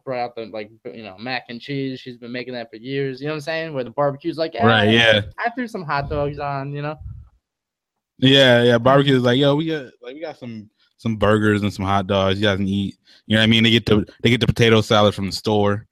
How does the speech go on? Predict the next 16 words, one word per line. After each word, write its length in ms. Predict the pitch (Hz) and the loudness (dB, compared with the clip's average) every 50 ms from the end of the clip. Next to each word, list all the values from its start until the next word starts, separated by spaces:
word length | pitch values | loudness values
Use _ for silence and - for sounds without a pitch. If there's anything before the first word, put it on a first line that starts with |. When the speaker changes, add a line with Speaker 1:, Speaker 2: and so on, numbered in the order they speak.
| _ _ _ _ - | _ _ _ _ -14
Speaker 1:
Yeah, 380 | - 135 135 147 151 143 139 135 | -8 -2 0 2 4 4 4 4
yeah, 180 | 143 139 131 120 | 2 2 2 4
Speaker 2:
You 40 | |
know 60 | 113 113 | 4 4
Speaker 1:
yeah. 80 | 113 | 4
Speaker 2:
what 80 | 113 113 | 4 4
I 40 | 113 | 4
Speaker 1:
They 60 | 113 117 | 4 2
have, 80 | 117 | 2
Speaker 2:
mean? 100 | 117 117 | 2 0
Speaker 1:
like, 180 | 113 117 104 - | 0 -2 -2 -4
Speaker 2:
From 120 | 110 110 110 | -8 -10 -10
the 60 | 110 | -10
Speaker 1:
that, 120 | - - 117 | -6 -4 -4
Speaker 2:
fucking 180 | 110 107 107 104 | -4 -4 -4 -4
Speaker 1:
that, 220 | - - - - | -4 -6 -6 -10